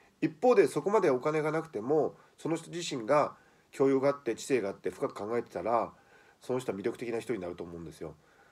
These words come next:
やっぱりだから、お金では買えないものってのはあって、それはでも人生を豊かにしてくれるんで、そういうところにフォーカスしたらいいんじゃないかなと思いますけど。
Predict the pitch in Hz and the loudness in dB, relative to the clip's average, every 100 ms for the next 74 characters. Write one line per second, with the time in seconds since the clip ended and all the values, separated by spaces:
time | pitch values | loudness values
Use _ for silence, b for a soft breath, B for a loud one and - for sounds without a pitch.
0 | b b 143 170 104 82 - - 185 233 | b b 0 0 0 -2 -6 -4 -2 0
1 | 247 156 120 127 131 131 135 135 - 90 | 2 2 2 0 2 0 -2 -4 -6 -2
2 | 107 87 113 - - 98 78 - 135 147 | 0 0 -2 -6 -6 -4 -4 -8 -6 0
3 | 190 170 107 110 78 - - 104 131 120 | 0 0 -2 -6 -6 -12 -16 -8 -6 -4
4 | 90 107 101 76 76 87 87 78 107 98 | -6 -6 -6 -8 -10 -10 -8 -6 -2 -4
5 | - b b b b - 165 185 175 117 | -6 b b b b -2 2 4 2 2
6 | 117 107 - - 90 90 85 80 78 80 | 0 -2 -6 -6 -6 -6 -8 -10 -8 -10
7 | 85 80 71 B B B B - 95 87 | -10 -10 -12 B B B B -12 -8 -8
8 | 85 85 | -10 -14